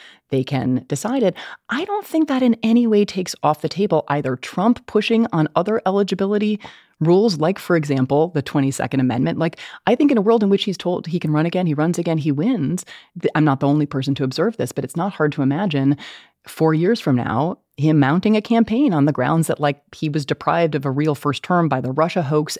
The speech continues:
and the twenty-second Amendment can't be enforced by the Supreme Court. Um, and so,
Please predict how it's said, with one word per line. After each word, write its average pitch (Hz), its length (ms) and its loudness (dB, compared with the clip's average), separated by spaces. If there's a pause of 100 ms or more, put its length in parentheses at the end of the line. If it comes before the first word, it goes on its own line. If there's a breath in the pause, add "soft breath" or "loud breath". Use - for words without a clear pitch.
and 139 220 2
the 143 100 -2
twenty-second 147 480 -4
Amendment 220 400 2
can't 208 220 0
be 202 80 2
enforced 185 340 0
by 175 80 2
the 175 100 0
Supreme 185 320 -2
Court. 190 280 0 (400 loud breath)
Um, 147 200 4 (100)
and 143 140 2
so, 143 440 2